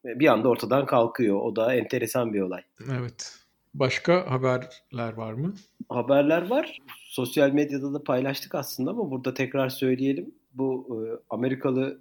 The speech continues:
Speaker 1: demir kovboy, <laughs>
Speaker 2: Hı hı.
Speaker 1: Iron Cowboy lakaplı James Lawrence yüz günde yüz Iron Man denemesi yaptı biliyorsun. Hatta
Speaker 2: Hı hı.
Speaker 1: yet-, yüzde yetinmedi, onu bitirdi. Bir de üstüne yüz bir yaptı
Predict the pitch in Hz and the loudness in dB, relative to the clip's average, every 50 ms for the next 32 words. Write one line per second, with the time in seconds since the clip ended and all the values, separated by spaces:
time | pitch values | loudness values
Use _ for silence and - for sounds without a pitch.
0 | _ _ - 101 98 113 110 117 143 147 143 - - - _ _ _ _ _ _ | _ _ -16 -4 -2 0 2 4 4 2 2 -2 -8 -12 _ _ _ _ _ _
1 | _ - - 127 120 107 110 131 151 165 165 - - _ _ - - - - - | _ -4 0 2 2 4 4 4 2 2 0 -4 -12 _ _ -14 -12 -12 -12 -14
2 | - - - 151 - - 180 - - - - 214 - - - 160 147 135 139 139 | 0 2 2 2 6 6 4 4 4 0 -4 -2 -2 2 2 4 6 6 8 8
3 | 139 139 143 143 139 - 147 139 139 131 139 143 135 120 127 131 135 - 147 139 | 10 10 10 8 8 8 8 8 8 8 8 8 8 8 8 6 6 4 2 2
4 | 127 131 127 131 156 160 - - - - 139 139 139 135 135 - 147 143 147 143 | 2 0 0 -2 -2 -2 -4 -4 2 4 6 6 6 4 4 8 10 10 10 10
5 | 135 147 180 202 - - - - - - - 127 160 170 160 147 135 131 135 139 | 8 6 4 4 0 -4 -12 -14 -14 -2 4 8 8 8 8 6 4 4 4 4
6 | 135 160 156 156 160 151 143 139 139 143 139 135 139 139 139 135 135 139 139 - | 6 6 6 8 8 8 8 8 8 8 8 8 8 8 8 8 6 6 2 -2
7 | - _ _ _ - 131 123 120 131 127 131 131 131 - 143 131 110 - - - | -8 _ _ _ 2 4 6 6 6 6 6 4 4 4 6 6 4 4 0 -4
8 | 104 92 104 95 92 98 98 92 - - 90 - - _ _ - 113 123 123 123 | -4 -2 -2 0 2 2 0 0 -2 -4 -6 -6 -6 _ _ -2 0 0 0 2
9 | 123 147 139 131 127 131 151 156 - - - - 135 131 127 127 143 139 135 143 | 4 6 6 8 8 8 6 4 2 0 2 4 4 4 6 6 8 8 8 10
10 | 139 135 135 135 - 156 156 131 120 107 110 107 113 120 117 - 127 - - 135 | 8 8 8 6 4 4 6 6 6 4 4 4 2 2 0 -2 -2 0 2 2
11 | 135 156 180 147 147 147 156 143 131 - - 147 143 147 135 131 131 127 131 131 | 2 4 4 6 6 8 8 6 6 4 2 4 6 6 6 6 4 2 2 2
12 | 139 143 139 127 110 101 - - - - 175 196 202 | 4 4 6 6 6 4 4 2 2 2 4 4 2